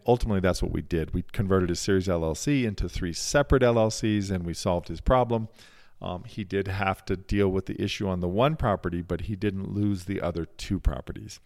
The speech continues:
Side note, I'm not saying series L L Cs are bad. There are some states that recognize them, and they will limit liability. You just have to look at your state.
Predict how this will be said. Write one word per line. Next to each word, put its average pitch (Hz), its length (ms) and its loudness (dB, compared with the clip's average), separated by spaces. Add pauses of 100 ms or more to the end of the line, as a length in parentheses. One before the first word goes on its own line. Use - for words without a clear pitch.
(500)
Side 117 360 4
note, - 280 -6 (380)
I'm 104 120 -2
not 101 180 4
saying 113 240 2
series 110 340 4
L 95 120 4
L 92 80 2
Cs 92 260 -4
are 87 80 0
bad. 71 500 -6
There 90 120 2
are 85 60 0
some 104 220 0
states - 340 -2
that 95 180 0
recognize 120 560 0
them, 123 280 -2
and 90 380 -4
they 90 120 0
will 101 220 2
limit 110 280 0
liability. 101 640 0 (500)
You 95 100 -2
just 95 220 -2
have 98 220 0
to 98 80 -6
look 98 260 -2
at 101 140 -6
your 85 100 -6
state. - 380 -6